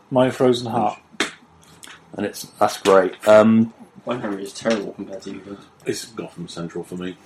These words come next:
Speaker 2: I love Gotham
Speaker 4: All
Speaker 2: Central.
Speaker 4: volumes of Gotham Central.
Speaker 2: I was, I was gutted when Gotham,
Speaker 4: Changed.
Speaker 2: when they announced Gotham Central in about, was it two thousand and eight? They initially kicked around the T V series for
Speaker 4: Mm.
Speaker 2: Gotham Central, and then that sort of led into what is now Gotham, which apparently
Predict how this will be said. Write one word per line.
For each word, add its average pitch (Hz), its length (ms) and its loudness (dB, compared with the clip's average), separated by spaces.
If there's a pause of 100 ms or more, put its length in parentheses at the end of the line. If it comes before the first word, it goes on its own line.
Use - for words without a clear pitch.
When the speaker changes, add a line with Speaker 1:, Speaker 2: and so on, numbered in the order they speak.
(340)
Speaker 2:
I 87 80 0
love 95 220 -4
Gotham - 260 -8
Speaker 4:
All 104 120 4
Speaker 2:
Central. 98 160 -2
Speaker 4:
volumes 92 160 -6
of 92 60 -10
Gotham 90 240 -8
Central. - 260 -4
Speaker 2:
I 104 40 6
was, 113 180 0
I 107 120 4
was 110 140 4
gutted 110 360 6
when 104 140 4
Gotham, 101 500 0 (760)
Speaker 4:
Changed. 90 300 -4
Speaker 2:
when 110 140 4
they 110 100 4
announced 120 320 4
Gotham 117 280 4
Central 107 600 4 (200)
in 104 80 -6
about, 104 340 0
was 113 120 -14
it - 60 -18
two - 160 -6
thousand 170 300 -4
and 170 120 -4
eight? 180 180 -6
They 165 120 -2
initially 165 320 -6
kicked - 240 -6
around 156 160 -2
the 151 60 -2
T 160 140 -2
V 156 120 -2
series 151 260 0
for - 60 0
Speaker 4:
Mm. 147 60 2
Speaker 2:
Gotham 147 260 2
Central, 151 480 -2 (800)
and 110 100 -4
then 113 140 2
that 110 180 2
sort 95 200 -2
of 98 100 -6
led 101 180 4
into 95 480 -4 (640)
what 101 160 -4
is 110 80 -10
now 101 120 -2
Gotham, 101 240 -2
which 110 100 -12
apparently 143 560 4